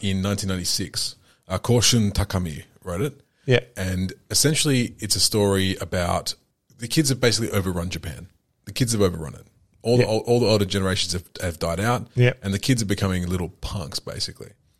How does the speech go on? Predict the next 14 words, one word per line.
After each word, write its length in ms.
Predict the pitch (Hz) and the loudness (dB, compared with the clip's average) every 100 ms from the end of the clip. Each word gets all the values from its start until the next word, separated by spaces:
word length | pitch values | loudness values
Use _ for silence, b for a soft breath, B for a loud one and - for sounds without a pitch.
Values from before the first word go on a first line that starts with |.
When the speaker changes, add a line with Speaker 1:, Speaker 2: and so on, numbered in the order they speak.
| _ _ | _ _
Speaker 1:
So 140 | - 113 | 0 4
in 60 | |
order 120 | 127 | 4
to 100 | 120 | 4
quell 300 | - - 117 | -2 4 6
this, 460 | 120 151 170 - - _ _ | 6 0 0 0 -2 _ _
the 80 | 101 | 0
government 420 | 107 98 98 - | 2 2 0 -2
releases 420 | 98 92 90 90 - | -2 0 -2 -4 -6
a, 220 | 90 87 | -4 -4
the 120 | 87 90 | -4 -2
Battle 260 | 90 92 | -2 -2
Royale 480 | 85 87 87 87 78 | -4 -4 -2 -4 -4
Act, 360 | 120 104 - - | -2 -2 -4 -12